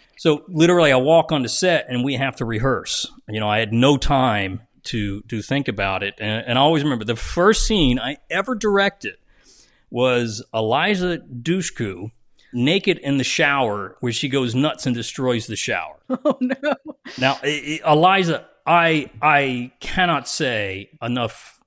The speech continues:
Speaker 1: good things about Eliza Dushku. I worked with her again on Dollhouse, and, and
Speaker 2: Mm-hmm.
Speaker 1: she's just wonderful. But she's a Boston girl, and, uh,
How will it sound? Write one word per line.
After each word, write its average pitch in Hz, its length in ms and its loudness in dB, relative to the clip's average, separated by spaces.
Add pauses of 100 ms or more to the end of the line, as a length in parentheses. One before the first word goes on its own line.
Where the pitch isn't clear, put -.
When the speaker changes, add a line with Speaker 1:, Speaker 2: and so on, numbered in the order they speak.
(200)
Speaker 1:
good 135 200 -2
things 143 580 -2 (220)
about 123 280 0
Eliza 127 360 -2
Dushku. 147 500 -6 (600)
I 123 120 -2
worked 131 280 0
with 135 140 0
her 131 100 0
again 131 280 0
on 113 160 -2
Dollhouse, 139 840 -4 (100)
and, 113 380 -8
and 110 280 -6
Speaker 2:
Mm-hmm. 92 80 -10
Speaker 1:
she's 147 360 -6
just - 560 -6 (380)
wonderful. 131 800 -2
But 135 180 -2 (320)
she's 170 280 -2
a 131 60 2
Boston 180 460 0
girl, 104 400 -10 (680)
and, 127 400 0
uh, 113 480 2